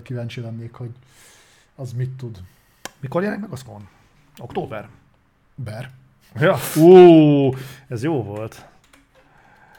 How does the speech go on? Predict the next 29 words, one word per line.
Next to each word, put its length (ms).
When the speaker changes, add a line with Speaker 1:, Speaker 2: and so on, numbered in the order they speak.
Speaker 2:
Na 140
szóval, 460
azt 220
mondja, 360
hogy, 320
ö, 200
pont 220
Speaker 1:
Ok-, 60
Speaker 2:
nem 160
Speaker 1:
ok-, 60
Speaker 2:
látom. 420
Speaker 1:
október 240
Speaker 2:
Október 360
Speaker 1:
huszonegy. 460
Speaker 2:
huszonegy. 320
Ö, 420
figyelj, 640
hogyha 280
el 100
akarják 380
halasztani, 440
akkor 160
lassan 280
be 100
kéne 240
jelenteni. 580
Speaker 1:
Aznap 360
utazok 440
vissza 460